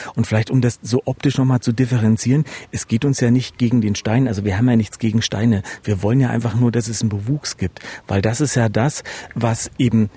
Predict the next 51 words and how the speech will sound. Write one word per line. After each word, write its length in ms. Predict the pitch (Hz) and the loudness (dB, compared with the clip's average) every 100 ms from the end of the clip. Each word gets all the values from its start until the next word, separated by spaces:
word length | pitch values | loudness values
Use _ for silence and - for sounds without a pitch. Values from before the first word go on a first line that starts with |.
| - | 0
den 220 | 107 110 - - - | 2 2 0 -14 -10
Tieren 420 | - 139 160 175 | 0 2 2 0
was 200 | 147 - | 0 -2
anbietet, 580 | 135 147 139 139 127 - | 2 2 2 0 0 2
Nahrung. 540 | 104 110 - 156 190 220 - - - - - | 2 0 0 0 0 -2 -12 -20 -20 -14 0
Und 160 | 123 | 2
es 140 | 117 - | 2 -2
ist 180 | - | -4
auch 160 | 131 127 | -2 -2
einfach, 300 | 117 120 120 | -2 -2 -2
was 180 | 123 120 | -2 0
ein 80 | 120 | 0
Mikroklima 580 | 151 - 131 - 101 95 | 0 -2 -4 -2 0 0
herstellt, 500 | 90 92 - 98 113 | -2 -4 -4 -2 0
ne? 100 | 139 | 2
Man 200 | 107 101 | 2 0
kennt 220 | 123 139 | 0 0
das 120 | 131 | 0
ja. 60 | 120 | 0
Also 140 | 110 | -2
ich 100 | - | 0
bin 120 | 117 | 0
gestern 320 | 120 - 135 | 0 0 0
durch, 280 | 127 127 - - - - - | 2 -2 -6 -16 -16 -6 0
äh, 200 | 123 113 - - | 2 2 0 -4
mit 120 | 117 | 0
dem 100 | 120 | 0
Fahrrad 500 | - 113 135 143 139 - - | 0 0 2 2 0 -6 -4
eine 200 | 120 120 | -2 0
offene 240 | 143 170 151 | 0 0 0
Strecke 320 | - 156 156 | -2 -2 -2
gefahren 420 | 147 - 143 147 | -2 -4 0 2
und 80 | 127 | 2
dann 160 | 120 131 | 2 2
in 120 | 120 | 2
eine 120 | 107 | 2
Lindenallee 540 | 113 151 156 131 131 | 2 2 0 2 0
rein 260 | 127 127 135 | 0 0 2
und 100 | 117 | 0
schlagartig 540 | - 110 - 123 123 | -2 -6 -4 -6 -4
war 80 | 120 | -4
es 80 | 117 | -4
viel, 120 | 135 | -4
viel 160 | - 123 | -2 -4
kühler 380 | - 143 143 101 | -2 0 2 2
und 140 | 104 | 0
es 140 | 104 | 0
war 120 | 110 101 | -2 -2
sehr 200 | 107 98 | -2 -2
heiß 240 | 127 - | -4 -4
gestern. 380 | 101 90 92 | -6 -4 -4